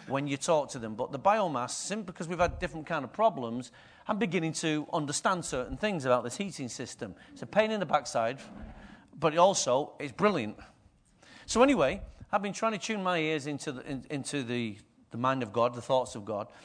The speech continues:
And we've had a, a certain problem on this heating system. And it wasn't because I'm an engineer I made this conclusion. But I said to myself, "The pump,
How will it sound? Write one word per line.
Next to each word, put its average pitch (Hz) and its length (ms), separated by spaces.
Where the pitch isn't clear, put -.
And 175 80
we've 190 100
had 277 120
a, 208 160
a - 20
certain 214 320
problem 160 340
on 143 60
this 131 160
heating 131 300
system. 120 480
And 175 340
it 202 160
wasn't 240 300
because 233 240
I'm 220 120
an 202 80
engineer 202 460
I 165 60
made 151 220
this 135 140
conclusion. 143 640
But 185 100
I 262 120
said 156 320
to - 80
myself, 135 540
"The 120 100
pump, - 520